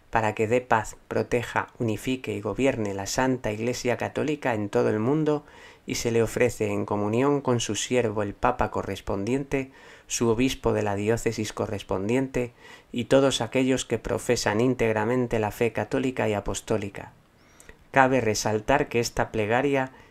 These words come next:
el sacerdote la realiza en plural y, por tanto, en nombre de todos los fieles,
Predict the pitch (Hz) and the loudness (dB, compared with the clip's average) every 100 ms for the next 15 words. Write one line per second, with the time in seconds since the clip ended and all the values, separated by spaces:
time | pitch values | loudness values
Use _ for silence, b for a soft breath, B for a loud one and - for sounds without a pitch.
0 | B 123 113 104 - 107 107 120 123 113 | B -4 0 -2 0 0 2 4 2 0
1 | 107 101 104 127 - 143 123 - 101 113 | -2 -2 -2 -4 -2 0 0 -2 -2 0
2 | 110 98 - b b b b 120 - 110 | 0 -2 -10 b b b b -6 -2 -2
3 | - 131 131 131 147 156 b b b - | 2 4 4 2 0 0 b b b -2
4 | 110 110 127 147 143 120 104 123 127 120 | 0 4 4 4 2 2 2 2 2 0
5 | 104 - - 123 98 92 - | -4 -4 -2 -2 -2 -6 -14